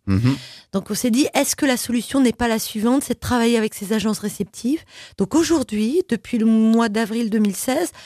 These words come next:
Speaker 2: nous avons une convention de signer avec, euh, une agence, euh, du continent qui vendait déjà des produits tout faits, une vingtaine de produits environ qu'on vend, euh, via la plateforme du site internet. Donc notre équipe a été formée pour vendre ces produits.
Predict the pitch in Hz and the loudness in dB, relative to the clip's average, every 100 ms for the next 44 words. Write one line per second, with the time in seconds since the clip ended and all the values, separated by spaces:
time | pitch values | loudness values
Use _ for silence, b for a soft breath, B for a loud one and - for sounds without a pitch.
0 | B B 208 214 214 220 - 311 254 - | B B -2 2 4 2 2 0 0 0
1 | - 269 330 269 190 - 233 254 254 202 | -2 -2 0 -2 -2 0 4 4 2 0
2 | - 226 202 202 202 190 202 254 311 - | -2 -2 0 2 2 2 2 0 -2 -2
3 | 196 180 175 190 - 175 269 - B B | -2 -2 -6 -6 -2 0 0 -2 B B
4 | B _ 220 233 240 214 214 208 233 269 | B _ 2 4 4 2 2 2 2 2
5 | 220 214 - 208 220 220 - 190 233 240 | 0 -2 -4 0 0 0 -6 -6 0 0
6 | 294 175 196 190 214 - 220 202 190 - | 0 0 0 2 0 0 0 0 -2 -4
7 | 175 170 226 196 170 180 220 294 - 175 | -2 0 2 0 0 0 0 -2 -4 -4
8 | 160 196 208 185 165 165 170 208 202 202 | 0 0 0 0 -2 -2 0 0 0 -2
9 | 196 214 208 180 185 170 - - 175 180 | -4 0 0 0 -4 -4 -6 -4 -4 -2
10 | 180 269 - B B B B B B - | -2 -4 -6 B B B B B B 0
11 | 208 247 247 - 254 277 - 220 226 226 | 4 4 4 0 -4 -4 0 -2 0 -2
12 | 240 233 233 226 190 208 214 196 - 180 | 2 2 2 -2 -2 -2 -2 -6 -6 -2
13 | 196 | 2